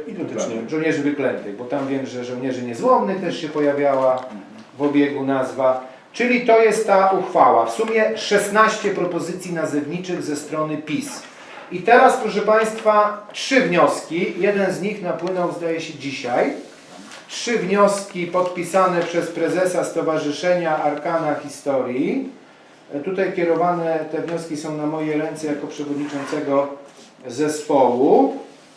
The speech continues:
Speaker 2: Może po kolei, może po kolei, jak te wnioski wpływały. O, zaczniemy od tego chronologicznie pierwszego. Wniosek.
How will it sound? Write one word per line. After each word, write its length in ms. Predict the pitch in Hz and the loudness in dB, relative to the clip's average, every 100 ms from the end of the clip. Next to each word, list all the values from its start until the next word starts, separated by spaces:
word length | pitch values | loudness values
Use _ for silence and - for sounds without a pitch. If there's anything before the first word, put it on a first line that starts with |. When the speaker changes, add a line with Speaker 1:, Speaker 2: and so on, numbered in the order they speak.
| - - 143 | -20 -16 -10
Speaker 2:
Może 280 | 160 160 156 | -8 -6 -4
po 140 | 147 | -4
kolei, 680 | 151 147 143 135 120 113 110 - - - - - _ - - - _ _ - - | 0 2 4 4 2 -4 -8 -14 -20 -20 -20 -20 _ -20 -20 -20 _ _ -20 -18
może 240 | 131 127 127 | -12 -10 -8
po 120 | 123 | -8
kolei, 440 | - 120 123 123 | -4 -2 0 0
jak 180 | 123 123 | -2 -4
te 100 | 123 | -6
wnioski 460 | 107 123 - - 113 | -8 -8 -8 -12 -16
wpływały. 600 | - 110 104 101 - - | -14 -10 -4 -4 -4 -8
O, 140 | - - | -8 -8
zaczniemy 460 | 131 135 170 165 143 | -6 -6 -4 -2 0
od 160 | 135 - | -2 0
tego 400 | 139 135 135 135 - - - - - - - - - - - | 0 4 2 0 -10 -16 -20 -20 -20 -20 -20 -20 -20 -20 -10
chronologicznie 880 | 143 143 139 135 131 143 - 139 127 123 - - - - | -2 0 0 0 -2 -4 -6 -6 -4 -4 -8 -18 -20 -6
pierwszego. 960 | 135 127 - 127 113 101 123 - 247 - - - - - - - 113 | -4 -4 -6 -4 -2 4 8 8 6 0 -12 -20 -20 -20 -20 -20 -12
Wniosek. 760 | 143 160 135 135 - - - | 0 4 4 6 4 4 -2